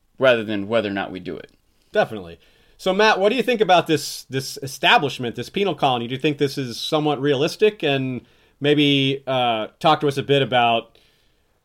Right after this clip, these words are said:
Speaker 2: the relationships between some of these pirates and how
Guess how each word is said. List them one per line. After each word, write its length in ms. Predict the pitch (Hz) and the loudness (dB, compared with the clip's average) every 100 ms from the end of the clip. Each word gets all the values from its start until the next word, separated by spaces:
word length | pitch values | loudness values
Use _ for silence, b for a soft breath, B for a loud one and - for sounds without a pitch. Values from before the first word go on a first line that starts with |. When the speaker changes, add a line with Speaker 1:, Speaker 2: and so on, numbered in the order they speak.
| _ _ | _ _
Speaker 2:
the 920 | - 113 131 127 127 120 117 113 110 104 _ _ _ - | -20 -8 -4 -2 -4 -4 -4 -6 -6 -10 _ _ _ -6
relationships 840 | 135 135 170 202 147 135 147 - | -2 2 4 2 -2 0 0 0
between 420 | 139 135 156 143 | -6 -4 0 0
some 160 | 135 147 | 0 -2
of 40 | |
these 140 | 131 120 | -2 -2
pirates 440 | 151 139 123 117 | 2 4 2 -4
and 100 | 113 | -6
how 500 | 117 127 123 113 110 | -2 2 2 2 -2